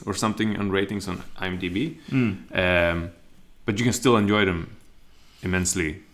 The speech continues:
Speaker 1: depend
Speaker 2: Okay.
Speaker 1: if you like that genre of
Speaker 2: Yeah.
Speaker 1: movie. So the core idea drives the movie, or the,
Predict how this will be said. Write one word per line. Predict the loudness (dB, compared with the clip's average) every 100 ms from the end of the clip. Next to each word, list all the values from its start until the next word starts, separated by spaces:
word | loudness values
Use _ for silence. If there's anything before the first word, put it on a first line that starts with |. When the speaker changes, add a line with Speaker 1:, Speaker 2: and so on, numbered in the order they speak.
| -6
Speaker 1:
depend | 0 2 2
Speaker 2:
Okay. | 0
Speaker 1:
if | 0
you |
like | 4 4 2
that | -2
genre | 0 0 0 -2
of | 0
Speaker 2:
Yeah. | 4 4
Speaker 1:
movie. | 2 -8 -14
So | -2 -2
the | 0 -2 -2
core | 0 2 4
idea | 2 2 0 2
drives | 0 0 0
the | -4
movie, | -4 -2 -2 -2
or | -4 -4 -4
the, | -4 -4